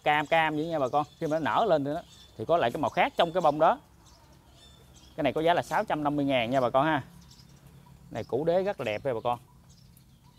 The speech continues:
Rồi, xuống cây luôn ha. Này quá nặng rồi. Cây số hai mươi bốn nha, cao tám mươi lăm, ngang tám mươi, gốc cây này là mười hai nha bà con.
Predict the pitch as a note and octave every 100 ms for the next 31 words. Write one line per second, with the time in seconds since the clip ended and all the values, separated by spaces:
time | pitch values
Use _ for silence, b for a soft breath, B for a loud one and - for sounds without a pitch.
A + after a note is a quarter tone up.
0 | - - - - - - - - _ -
1 | B2 A#2 - - _ - _ - C3 F#2+
2 | D#3+ D#3 D3 D3+ D#3 - - - - -
3 | - - _ - - - - - - _
4 | - - - - - _ - _ - _
5 | - - _ - - G2+ G2 C#2 - G#2
6 | A2 F#2+ - - - G#2+ G2 - - -
7 | - - - _ _ _ _ - - _
8 | _ _ _ _ _ _ _ _ _ -
9 | E3+ G#3+ F#3+ F#3 F#3 A3+ D#4 A3+ C#3 -
10 | - F3 F3+ G3+ A#3+ G3 F3+ F3 F3 F3+
11 | A3+ F#3+ F3 A3+ F#3+ C#3+ C3 B2+ D#3+ E3
12 | E3+ E3 C#3 D#3